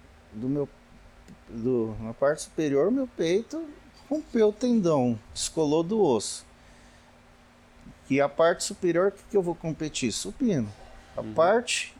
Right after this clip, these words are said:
Speaker 1: inferior, o que que eu ia competir? O levantamento terra. Perdi oitenta por cento da força. Aí até o pessoal da federação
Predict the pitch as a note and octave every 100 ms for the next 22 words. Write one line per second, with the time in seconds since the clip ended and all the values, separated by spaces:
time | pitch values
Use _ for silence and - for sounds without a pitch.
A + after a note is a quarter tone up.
0 | - G3 G3 F#3 E3 C3+ C3 G3+ D#4 D#3+
1 | - - - - - - - - - -
2 | E3 - F3 E3 D3+ A#2+ D3+ C#3+ C#3+ -
3 | C3 B2 C3 C#3 D3+ - D#3+ F3 - G3+
4 | F3 G#2+ A2 G#2 - - - - - C#3+
5 | C#3 A#2+ B2+ D#3 - E4 F#3+ C3 B2+ -
6 | E3+ G#3 - G#3 G3+ G3+ A3 A#3 - G#3+
7 | F3+ A#2 - - - - - - - -
8 | - - - - - C#3+ C#3+ C3 C#3+ F3+
9 | F#3 F3 D3+ D#3 F3+ - E3 - C#3+ C#3
10 | C#3+ D3 C#3+ C#3 C3+ - C#3+ D3 D#3 D3